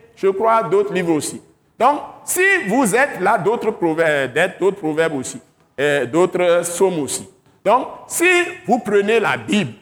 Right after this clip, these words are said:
cette Bible que vous avez, j'ai laissé le, la grosse Bible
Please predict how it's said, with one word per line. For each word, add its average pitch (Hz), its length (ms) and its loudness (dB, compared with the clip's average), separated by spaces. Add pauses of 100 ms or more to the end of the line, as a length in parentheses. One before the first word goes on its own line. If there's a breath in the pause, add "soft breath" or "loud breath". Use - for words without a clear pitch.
(120)
cette 220 360 -2
Bible 175 280 0 (340)
que 208 60 0
vous 185 280 0
avez, 151 300 2 (1040)
j'ai 180 140 2
laissé 185 300 2
le, 165 260 2
la 151 160 2
grosse 147 320 -2
Bible 165 240 -6